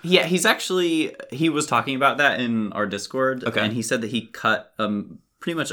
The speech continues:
Speaker 1: all of the ramp spells.
Speaker 2: I think that's exactly what, what he wants
Speaker 1: Yeah.
Speaker 2: to do. Yeah.
Speaker 1: So the deck is really just the same Jund deck. You know, you're playing Dark Confidants, uh, Wrenn and Sixes, uh, interaction,
Speaker 2: Mm-hmm.
Speaker 1: discard and stuff.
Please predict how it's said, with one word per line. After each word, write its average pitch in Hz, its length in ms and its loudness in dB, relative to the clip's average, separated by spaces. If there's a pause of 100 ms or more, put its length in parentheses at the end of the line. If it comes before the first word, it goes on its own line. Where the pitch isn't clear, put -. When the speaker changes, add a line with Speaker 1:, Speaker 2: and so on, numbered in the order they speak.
Speaker 1:
all 104 280 2
of 98 220 -4
the 92 140 -4
ramp 90 280 -4
spells. - 360 -12
Speaker 2:
I 135 80 8
think 135 180 0
that's 120 320 0
exactly 107 500 -2
what, 98 380 -6
what 104 220 -2
he 101 80 -6
wants 95 140 -6
Speaker 1:
Yeah. - 80 -2
Speaker 2:
to 104 60 -4
do. 92 220 -10
Yeah. - 140 -4
Speaker 1:
So 170 200 4
the - 220 0
deck 208 220 4
is 151 180 0
really 135 640 2
just - 520 0 (400)
the 110 160 -4
same 104 440 0
Jund 90 260 -6
deck. - 320 -12 (140)
You 110 140 0
know, 90 60 0
you're 92 160 -4
playing 90 480 -4 (300)
Dark 135 180 4
Confidants, 117 840 0
uh, 92 440 0
Wrenn 110 180 2
and 107 100 -2
Sixes, 98 920 -4 (880)
uh, 85 260 -2
interaction, 95 640 0
Speaker 2:
Mm-hmm. 175 320 0
Speaker 1:
discard 90 380 -6
and 90 100 -10
stuff. 90 280 -6